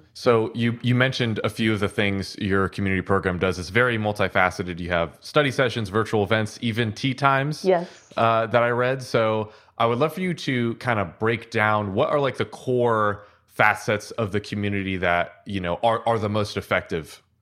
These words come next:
Speaker 2: So I think to understand that, I would have to just drill in how mission and value driven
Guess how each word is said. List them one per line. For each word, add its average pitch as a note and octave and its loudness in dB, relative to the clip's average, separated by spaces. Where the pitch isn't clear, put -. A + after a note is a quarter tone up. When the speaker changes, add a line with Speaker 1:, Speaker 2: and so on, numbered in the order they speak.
Speaker 2:
So G#3 4
I G3 0
think C4+ -2
to G#3 2
understand G3 -2
that, F3 2
I F3+ 0
would F3+ 2
have F3 -2
to F3+ 2
just F3 -4
drill F3+ 4
in F3+ 2
how E3+ 4
mission F#3+ 2
and F3 -2
value E3+ 4
driven E3 0